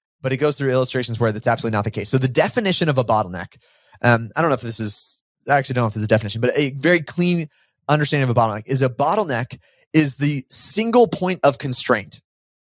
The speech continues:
on a system such that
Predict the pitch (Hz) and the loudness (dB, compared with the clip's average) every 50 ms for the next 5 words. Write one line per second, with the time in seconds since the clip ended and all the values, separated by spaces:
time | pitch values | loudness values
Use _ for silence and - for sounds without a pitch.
0 | _ _ - 151 170 190 202 208 226 214 - 170 190 196 - - - 147 135 - | _ _ -4 -2 0 0 0 0 -2 -6 -4 -2 -2 -2 -2 0 -2 -2 -2 0
1 | - 107 82 85 90 _ _ _ _ _ _ _ _ _ _ _ _ _ _ _ | -2 -2 -2 -2 -12 _ _ _ _ _ _ _ _ _ _ _ _ _ _ _
2 | _ _ _ _ _ _ _ _ _ _ _ _ _ _ - - - - 208 196 | _ _ _ _ _ _ _ _ _ _ _ _ _ _ -10 -6 0 2 2 2
3 | 220 - - - 160 147 117 - - - - - | 2 0 -2 0 2 2 2 0 -4 -10 -18 -20